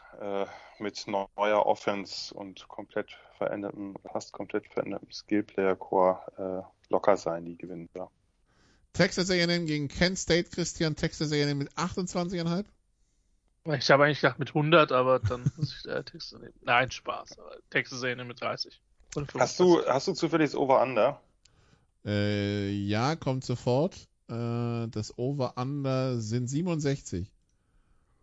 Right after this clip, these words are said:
Speaker 1: Hätte ich fast noch höher erwartet, weil Kent State wirklich eine sehr, sehr spannende Offense hat mit einem tollen Quarterback. Da könnten ein paar mehr Punkte fallen, als man die sonst so,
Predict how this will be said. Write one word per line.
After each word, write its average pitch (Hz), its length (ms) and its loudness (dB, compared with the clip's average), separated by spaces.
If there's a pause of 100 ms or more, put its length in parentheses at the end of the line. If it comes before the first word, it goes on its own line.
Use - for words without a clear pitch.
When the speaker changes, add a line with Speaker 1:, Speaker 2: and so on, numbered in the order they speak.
(340)
Speaker 1:
Hätte - 100 -8
ich - 60 -20
fast - 240 -20
noch - 80 -20 (100)
höher 113 280 -6 (440)
erwartet, 113 880 2
weil 104 100 0
Kent 110 240 -10
State 120 340 -4
wirklich - 200 -10
eine 113 100 -6
sehr, 113 280 2
sehr 120 120 4
spannende 120 480 0
Offense - 380 -2
hat - 160 -2
mit - 100 -8
einem - 100 -14
tollen 110 300 0
Quarterback. 104 680 -4
Da 101 280 0 (580)
könnten - 560 0
ein 123 60 -10
paar 127 260 4
mehr 127 200 2
Punkte 127 340 -4
fallen, 120 400 2
als - 220 -10
man 113 160 -6
die 110 100 -10
sonst 107 360 -6
so, 95 300 -2